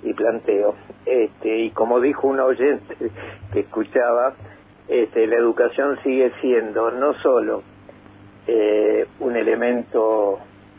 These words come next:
central en la vida de un ser humano, sino que en la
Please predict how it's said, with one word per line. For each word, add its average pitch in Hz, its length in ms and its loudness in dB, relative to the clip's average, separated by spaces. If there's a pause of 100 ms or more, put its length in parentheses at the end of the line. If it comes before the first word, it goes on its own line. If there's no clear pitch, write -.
(260)
central 123 600 -2 (760)
en 104 140 -8
la 107 120 2
vida 127 320 2
de 123 320 2
un 127 200 -2
ser 131 160 0
humano, 151 380 0 (100)
sino 131 360 -2
que 139 300 2 (840)
en 107 360 0
la 110 560 0